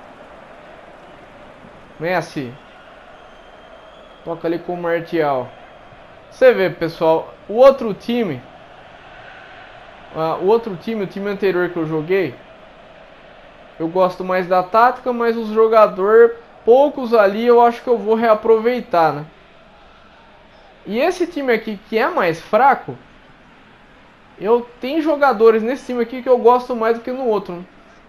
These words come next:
Apesar do time ser mais fraco, eu acho que é um time que tem mais gingado esse daqui. É um time que eu gosto bastante, mas ele é bem inferior mesmo. É difícil jogar com essa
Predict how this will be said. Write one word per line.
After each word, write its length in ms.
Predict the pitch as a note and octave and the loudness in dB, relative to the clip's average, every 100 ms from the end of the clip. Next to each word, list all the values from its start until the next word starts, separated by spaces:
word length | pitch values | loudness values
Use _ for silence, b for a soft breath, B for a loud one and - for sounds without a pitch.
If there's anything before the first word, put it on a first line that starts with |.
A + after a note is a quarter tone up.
| _ | _
Apesar 440 | - G#3+ G3 A3+ A3+ | -8 -4 0 2 2
do 100 | A#3+ | 0
time 220 | A#3 A3 | -6 -6
ser 180 | - G#3+ | -4 -4
mais 240 | G#3 F#3 | -4 -6
fraco, 520 | - G#3+ A3+ A#3 B3+ | 0 4 4 2 -4
eu 240 | - A#3+ A#3 | 2 6 6
acho 200 | A#3 - | 4 0
que 80 | |
é 20 | B3+ | -2
um 120 | A#3+ | -2
time 220 | A#3+ A#3+ | -6 -10
que 80 | A#3+ | -6
tem 100 | A#3+ | -4
mais 260 | A#3+ B3 | 0 -2
gingado 520 | B3+ C#4+ A#3 G3+ G3 F3 | -2 -4 2 4 4 0
esse 160 | - | -8
daqui. 460 | F#3+ E3+ - A#3+ A#3+ - - - - - - - - - - - - - - - | -6 -6 -6 -8 -8 -18 -20 -20 -20 -20 -20 -20 -20 -20 -20 -20 -20 -20 -18 -8
É 200 | F3+ G#3+ | -4 -4
um 80 | |
time 240 | A3 A3+ A#3 | -4 -6 -2
que 80 | A#3+ | 2
eu 80 | |
gosto 340 | A3+ A3+ A3+ A3+ | 4 4 2 0
bastante, 480 | B3 A#3+ A#3 G#3+ G#3 | 2 2 0 -8 -6
mas 200 | G3 G3 | -8 -4
ele 160 | A3 | 0
é 80 | B3 | 0
bem 320 | E3 D3+ A3+ | 0 -2 -4
inferior 540 | C#4+ - C#4 C4 A#3+ B3+ | -4 -8 -8 0 0 0
mesmo. 360 | G#3 F3+ D3 | -2 -4 -4
É 40 | D3 | -8
difícil 560 | F3+ G3 - A#3+ A#3+ G3+ | -10 -12 -6 -6 -4 -6
jogar 260 | F#3+ F3+ | -2 -2
com 60 | F3+ | -4
essa 260 | - F3+ | -6 -8